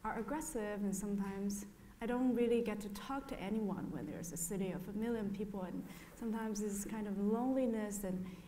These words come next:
and you wanna reach out to people, but you see a street of, full of strangers, and how do we kind of, kind of, kind of m-, make that kind of connection and make people actually aware where they're standing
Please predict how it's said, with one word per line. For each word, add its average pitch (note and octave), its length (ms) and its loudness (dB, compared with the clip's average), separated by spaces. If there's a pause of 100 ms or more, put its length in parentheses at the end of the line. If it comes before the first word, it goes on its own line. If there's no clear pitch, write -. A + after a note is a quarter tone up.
(160)
and A3 140 2
you A3 80 6
wanna A#3 260 4
reach A3+ 300 4
out A3 180 0
to A3 60 -2
people, B3 460 -2
but G#3+ 120 0
you G3 120 6
see G#3+ 360 2
a - 40 -4
street G#3+ 380 0
of, G3+ 120 0
full G#3 300 -4
of G3+ 100 0
strangers, G3+ 640 0
and F#3+ 100 0
how A3+ 340 0
do B3 120 2
we G#3 420 4 (300)
kind B3 160 2
of, A3 140 2 (500)
kind C4 140 2
of, B3 140 0 (1080)
kind C#4 140 6
of C4+ 80 4 (140)
m-, G3+ 300 0 (500)
make B3+ 400 6
that A3 200 4 (180)
kind B3+ 180 2
of A#3+ 140 -2
connection G#3 720 4
and F#3+ 140 2
make G3 360 -2 (280)
people A#3 260 2
actually A#3 580 6 (400)
aware A3 580 4 (220)
where G#3+ 180 6
they're G3+ 220 6
standing G3+ 680 2